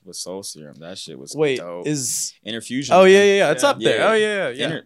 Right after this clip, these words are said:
Speaker 1: Inter-, Innerfusion was
Speaker 2: Wait, you did Do or Die on
Speaker 3: Yeah.
Speaker 2: that,
Speaker 1: Yeah,
Speaker 2: right?
Speaker 1: I helped
Speaker 2: So
Speaker 1: with
Speaker 2: that was the song that was originally supposed to be on there, but the person who made him put the albums on there, so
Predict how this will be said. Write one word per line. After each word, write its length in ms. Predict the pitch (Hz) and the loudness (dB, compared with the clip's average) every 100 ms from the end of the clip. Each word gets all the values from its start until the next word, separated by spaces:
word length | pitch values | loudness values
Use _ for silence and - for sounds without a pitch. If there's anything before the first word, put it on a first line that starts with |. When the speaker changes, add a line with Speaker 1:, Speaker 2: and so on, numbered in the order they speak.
| _ | _
Speaker 1:
Inter-, 140 | 123 143 | -10 -10
Innerfusion 380 | 131 156 131 101 | -8 -8 -8 -6
was 140 | 101 | -2
Speaker 2:
Wait, 180 | - 135 | -2 -2
you 160 | 170 | -4
did 260 | 214 247 147 | -2 -2 -2
Do 200 | 156 160 | 0 0
or 80 | 123 | -2
Die 480 | 113 120 110 85 - | -2 -2 -2 -6 -8
on 120 | 113 | -8
Speaker 3:
Yeah. 100 | 113 | -6
Speaker 2:
that, 240 | 110 107 123 | -6 -6 -4
Speaker 1:
Yeah, 120 | 147 | 0
Speaker 2:
right? 200 | 165 151 | 2 0
Speaker 1:
I 100 | 165 | -4
helped 160 | 190 208 | -2 2
Speaker 2:
So 80 | 220 | 2
Speaker 1:
with 80 | 170 | 4
Speaker 2:
that 200 | 185 277 | 4 4
was 200 | 320 320 | 2 2
the 100 | 262 | 2
song 320 | - 220 226 | 2 4 4
that 120 | 220 | 2
was 140 | 175 143 | 2 0
originally 560 | 131 143 160 190 190 | 0 -2 -4 -8 -6
supposed 440 | 180 - 170 175 - | -6 -6 -4 -4 -4
to 80 | 117 | -10
be 220 | 117 147 | -6 -4
on 260 | 175 185 | -4 -6
there, 220 | 202 202 196 | -6 -6 -8
but 400 | 151 139 113 117 | -6 -8 -8 -10
the 360 | 127 120 117 110 | -6 -4 -6 -6
person 320 | 165 170 180 | -6 -6 -6
who 100 | 147 | -10
made 220 | 127 135 | -6 -6
him 120 | 147 135 | -6 -8
put 200 | 160 - | -10 -8
the 120 | - | -4
albums 380 | 113 131 147 156 | -4 -4 -4 -4
on 220 | 156 151 | -4 -6
there, 260 | 156 151 | -8 -6
so 400 | 147 - 123 107 | -6 -6 -6 -8